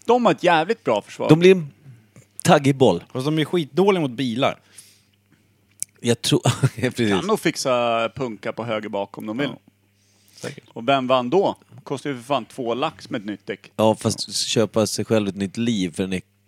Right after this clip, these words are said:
Speaker 2: igelkott är väl så.
Speaker 3: Det kostar bara sjuttiofem spänn.
Speaker 2: Ja, i Boden. Men, men sen så har vi andra, skunken också.
Speaker 3: Ja.
Speaker 2: Den, den skjuter ju ut skit, så att, eller, den
Speaker 1: Gör den det?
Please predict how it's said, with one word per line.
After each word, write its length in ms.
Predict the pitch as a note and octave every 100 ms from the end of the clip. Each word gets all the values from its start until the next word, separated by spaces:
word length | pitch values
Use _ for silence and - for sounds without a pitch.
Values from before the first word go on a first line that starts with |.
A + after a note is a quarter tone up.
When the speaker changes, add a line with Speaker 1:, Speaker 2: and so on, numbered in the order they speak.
| - G2
Speaker 2:
igelkott 760 | G#2+ G2 F#2+ F2 G#2 F2+ -
är 80 | E2+
väl 100 | -
så. 100 | -
Speaker 3:
Det 80 | B2
kostar 260 | A2 B2+ C3
bara 140 | A2
sjuttiofem 440 | - G#2+ - E2 F2+
spänn. 200 | - - _ _ _ _ _ _ _
Speaker 2:
Ja, 260 | F2+ D#2 F2 _ - - - _ _
i 100 | -
Boden. 340 | F2 F2+ F2+ F2 - _ _ _ - - - -
Men, 280 | C#3+ D#3+
men 160 | D#3+ D#3+
sen 240 | D#3 D#3+
så 160 | D#3 D#3+
har 100 | D3+
vi 140 | D3
andra, 420 | C#3+ D3 C3 C3 C3+
skunken 680 | - G#2+ G2+ B2+ C#3+ F3 E3
också. 220 | A#2 -
Speaker 3:
Ja. 220 | G#2 A2
Speaker 2:
Den, 160 | A#2+ C3+
den 80 | B2
skjuter 420 | - C3+ A#2+ C3+
ju 100 | C3+
ut 140 | C#3
skit, 400 | A#2 C#3+ C#3+ -
så 100 | -
att, 80 | B2+
eller, 320 | C3 B2 A2+ D#2+ - _
den 100 | A#2+
Speaker 1:
Gör 260 | B3 D4+ D#4+
den 180 | D4+ F3
det? 260 | F2+ F#2+